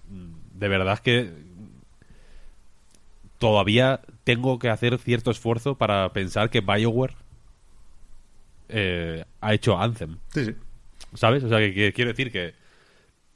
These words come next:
Speaker 1: BioWare, los del puto Dragon Age, ¿sabes lo que quiero decir? <laughs> Han hecho el, el clon del Destiny, o sea, es una cosa que no,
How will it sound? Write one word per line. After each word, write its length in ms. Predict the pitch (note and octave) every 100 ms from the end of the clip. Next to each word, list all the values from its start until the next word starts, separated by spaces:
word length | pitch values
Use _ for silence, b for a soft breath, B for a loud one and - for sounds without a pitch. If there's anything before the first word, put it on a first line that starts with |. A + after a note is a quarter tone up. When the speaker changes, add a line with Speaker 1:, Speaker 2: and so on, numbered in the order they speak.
| -
Speaker 1:
BioWare, 560 | G#2+ G#2 A#2 C3 C#3
los 220 | B2+ A2+ G#2+
del 180 | G2 F2
puto 260 | A2 B2+
Dragon 320 | A#2 A2+ F#2+
Age, 260 | A2 G2+ - - -
¿sabes 160 | G2+
lo 80 | G#2
que 60 | G#2
quiero 160 | G2+
decir? 240 | G2+ B2+ -
<laughs> 0 |
Han 180 | E3+ C#3+
hecho 220 | B2 B2
el, 120 | B2+ A2+ A#2+
el 320 | A#2 G#2 G2+
clon 240 | A2+ A#2
del 180 | C3 G2+
Destiny, 320 | A#2+ - F#2
o 40 | F2
sea, 100 | F#2+
es 40 |
una 120 | G2+
cosa 160 | G2+ A#2+
que 100 | A2
no, 520 | G#2+ A2+ G#2+ G2 F#2+